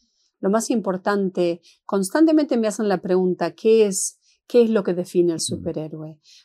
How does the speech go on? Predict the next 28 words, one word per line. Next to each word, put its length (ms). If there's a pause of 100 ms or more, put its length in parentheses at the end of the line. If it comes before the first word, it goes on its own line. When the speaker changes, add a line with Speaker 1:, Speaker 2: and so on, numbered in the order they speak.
Speaker 1:
Lo 80
que 80
define 320
el 80
superhéroe 600
es 100
lo 120
mejor 360
que 100
uno 280
tiene 220
adentro 600 (480)
y 120
que 100
en 80
ese 240
momento, 720 (580)
lo 240
que 100
fuera 300
las 160
circunstancias 760
del 120
momento, 640 (260)
uno 220
lo 120
puede 200
ejercitar. 840